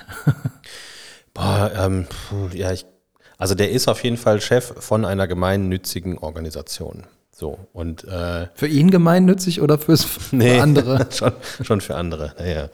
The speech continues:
Speaker 2: Ähm, und, äh, ja, ich kann das, glaub ich, jetzt gar nicht so gut wiedergeben und würd dem da wahrscheinlich nicht gerecht werden. Äh, das sollten wir dann von ihm erzählen lassen.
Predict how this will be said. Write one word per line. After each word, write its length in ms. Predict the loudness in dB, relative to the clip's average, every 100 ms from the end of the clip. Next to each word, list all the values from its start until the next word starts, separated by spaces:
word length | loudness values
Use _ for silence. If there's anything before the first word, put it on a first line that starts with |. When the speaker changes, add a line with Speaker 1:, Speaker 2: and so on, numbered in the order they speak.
| -12 -12 -12 -16 -4
Speaker 2:
Ähm, 540 | 2 2 2 -4 -8 -14 _ _ _ _ _ _ _ _ _ _ _
und, 440 | -2 0 0 -2 -2
äh, 460 | 0 0 -2 -4 -6 _ _ _ _ _ _
ja, 180 | -6 -4
ich 140 | -6 -14 _ _
kann 160 | -6 -2
das, 160 | -2
glaub 160 | -2 -4
ich, 60 | -4
jetzt 120 | -6
gar 120 | -2
nicht 100 | -2
so 100 | -2
gut 360 | -6 -8 -10 -8
wiedergeben 440 | -4 -2 -4 -4
und 260 | -6 -8 -12
würd 280 | -6 -6 -4
dem 120 | -4
da 280 | -2 -4 -8
wahrscheinlich 440 | -12 -8 -8 -8
nicht 180 | -10 -12
gerecht 320 | -10 -10 -8
werden. 340 | -6 -6 -6 -12 -12
Äh, 300 | -10 -10 -10
das 200 | -8 -8
sollten 280 | -4 -6 -6
wir 80 | -10
dann 220 | -10 -12 -16 _ _ _ _ _ _ _ _ _
von 300 | -12 -6 -6
ihm 220 | -6 -10
erzählen 440 | -10 -10 -10 -10 -10
lassen. 300 | -14 -16